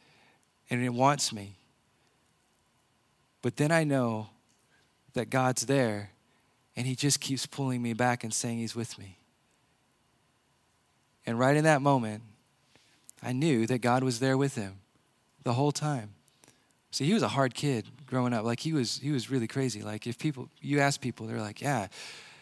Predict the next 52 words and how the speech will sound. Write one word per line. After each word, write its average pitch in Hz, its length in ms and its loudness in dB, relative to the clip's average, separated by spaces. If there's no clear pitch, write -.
he 190 280 2
is 113 260 4
totally 113 720 0
changed." 107 560 -8
And 127 100 2
I 127 80 4
think 139 220 2
a 107 60 2
big 127 260 -2
part 151 220 6
of 151 80 2
it, 170 180 -2
some 202 180 2
of 196 100 4
it 165 40 8
is 151 160 6
he's 147 200 2
just 143 200 2
matured 139 340 0
as 113 100 -4
a 110 40 -12
kid, 135 260 -4
but 127 160 -4
part, 127 300 2
a 123 80 -4
big 143 300 2
part 147 220 4
of 147 100 2
it, 151 80 0
I 139 100 -2
think, 156 340 -2
is 123 120 -4
because 131 240 -2
of 127 60 -2
what 113 120 -2
God's 117 300 2
done 110 160 -4
in 107 60 -8
his 101 200 -6
life. - 480 -8
And 120 80 -10
so 120 140 -2
that 127 220 0
<laughs> 127 60 0
night 139 120 2
right 131 200 2
there, 123 200 4
we 127 120 0
prayed 117 400 0
and 117 100 -4
we 120 60 -4
said, 117 300 -2